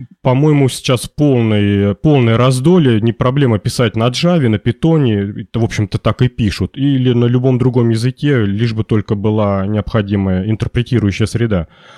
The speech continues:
Вот, а, э, вот реального железного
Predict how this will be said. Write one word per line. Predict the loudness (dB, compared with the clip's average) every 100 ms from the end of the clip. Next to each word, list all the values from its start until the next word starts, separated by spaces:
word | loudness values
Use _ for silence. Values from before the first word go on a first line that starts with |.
| -20 -20 -20 -8
Вот, | -2 0 -2 -4
а, | -8 -4 -2 -2 -2 -6 -12 _ _ _
э, | -12 -10 -10 -12 -12 -14 -14 -16 -18 -20 _ _ _ -14
вот | -6 -6 -6 _ -10
реального | -2 0 2 2 2 0 0
железного | 2 2 2 2 0 0 0 0 -2 -6